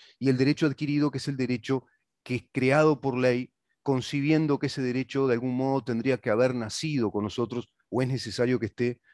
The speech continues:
para que la sociedad funcione bien. Por ejemplo, la jubilación, por ejemplo, las pensiones. ¿Y qué tema, no? Porque el país está, parece muy complicado, que está desfinanciado el B P S, una reforma,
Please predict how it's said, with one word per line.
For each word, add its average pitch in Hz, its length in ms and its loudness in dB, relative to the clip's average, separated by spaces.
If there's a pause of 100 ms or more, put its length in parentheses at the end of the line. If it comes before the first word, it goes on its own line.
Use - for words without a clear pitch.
para 104 200 -2
que 101 100 -2
la 98 80 -2
sociedad 104 360 -4
funcione 104 420 -6
bien. 87 280 -10 (720)
Por 127 140 0
ejemplo, 120 560 -2 (320)
la 113 140 -2
jubilación, 95 680 -6 (140)
por 120 160 -4
ejemplo, 110 380 -4
las 98 140 -6
pensiones. - 580 -14
¿Y 175 100 -4
qué 247 120 -4
tema, 165 260 0
no? 202 180 -4
Porque 120 280 -6
el 110 120 -2
país 147 320 -2
está, 208 400 2 (260)
parece 139 360 -2
muy 147 120 -4
complicado, 165 800 2
que 117 120 -8
está 135 200 0
desfinanciado 117 640 0
el 110 60 0
B 107 120 -2
P 156 320 2
S, 143 240 -4 (260)
una 143 180 2
reforma, 127 560 -2